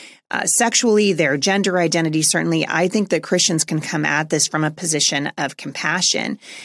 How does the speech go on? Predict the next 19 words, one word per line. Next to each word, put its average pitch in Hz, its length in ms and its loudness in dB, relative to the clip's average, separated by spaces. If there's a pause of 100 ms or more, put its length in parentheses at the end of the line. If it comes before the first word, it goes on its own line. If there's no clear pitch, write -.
(140)
and 185 120 0
say, 175 440 2
"Listen, 175 300 0
we 165 180 4
live 165 180 2
in 180 80 0
a 170 80 0
broken, 147 560 -2
fallen 147 460 -2
world, 175 260 2
and 147 140 2
it - 80 -4
makes 151 320 0
sense 156 480 0 (640)
that 160 120 0
this 180 180 2
is 165 160 2
yet 147 200 0
another 147 840 0